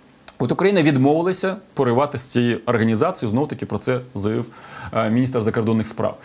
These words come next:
Тобто, фактично, е, Україна і так в зовнішній політиці, е, виконує всі вимоги, е, м, е, Росії. Але тепер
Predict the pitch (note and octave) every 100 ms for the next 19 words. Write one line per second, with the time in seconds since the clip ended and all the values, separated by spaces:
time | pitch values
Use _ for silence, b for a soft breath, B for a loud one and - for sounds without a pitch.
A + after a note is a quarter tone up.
0 | B - F#3+ G3 F#3+ G#3 C4+ C4+ G#3 E3+
1 | B B - D3+ - G#3 A3 A3+ G#3+ A3
2 | A3 D#3 A2+ C#3 F3+ D#3 F3 G3 A3 C4
3 | F#3+ D3 A#2+ A2 B B B2+ C3 D#3 G#3
4 | A3+ G#3 D#3 - F3+ E3+ F3 A3+ D#3+ C3
5 | - A#2 C3+ C3 A2+ C3+ B2+ B2 A#2+ A#2
6 | - B2+ D3+ - C3 F#2+ C#3 E3 E3+ G3+
7 | G3 B3+ C4+ A#3+